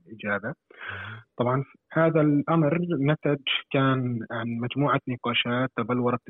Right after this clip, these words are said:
Speaker 1: جزء منها في فلسطين، جزء آخر بتبلور لاحقًا في مصر سنوات السبعينات، ومن ثم يعود إلى فلسطين بداية الثمانينات.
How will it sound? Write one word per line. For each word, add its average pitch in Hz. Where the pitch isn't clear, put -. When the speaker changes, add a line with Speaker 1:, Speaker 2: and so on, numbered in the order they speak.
Speaker 1:
جزء 123
منها 123
في -
فلسطين، 127
جزء 123
آخر 135
بتبلور 120
لاحقًا 123
في 120
مصر 127
سنوات 123
السبعينات، 117
ومن 127
ثم 147
يعود 139
إلى 123
فلسطين 123
بداية 117
الثمانينات. 110